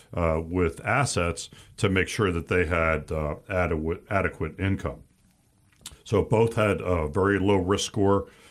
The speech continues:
Um, conservation, distribution, and accumulation were sort of the major elements. Uh, and, you know, they're both planning on having a very, very long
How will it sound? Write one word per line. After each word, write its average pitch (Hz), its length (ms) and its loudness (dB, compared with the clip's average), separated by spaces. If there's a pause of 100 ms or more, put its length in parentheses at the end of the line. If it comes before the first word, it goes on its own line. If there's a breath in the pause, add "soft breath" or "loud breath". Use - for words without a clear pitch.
(200 loud breath)
Um, 82 640 -2 (300 soft breath)
conservation, 107 640 0
distribution, 101 760 -2
and 92 140 0
accumulation 95 760 0
were 82 160 0
sort 92 240 -2
of 85 100 -2
the 82 120 0
major 90 500 0
elements. 110 580 0 (460 loud breath)
Uh, 90 720 2
and, 90 480 0 (280 soft breath)
you 95 120 0
know, 92 160 2
they're 87 120 4
both 95 300 2
planning 95 320 0
on 85 140 -2
having 90 340 0
a 85 220 0
very, 90 400 0
very 85 420 0
long 90 640 2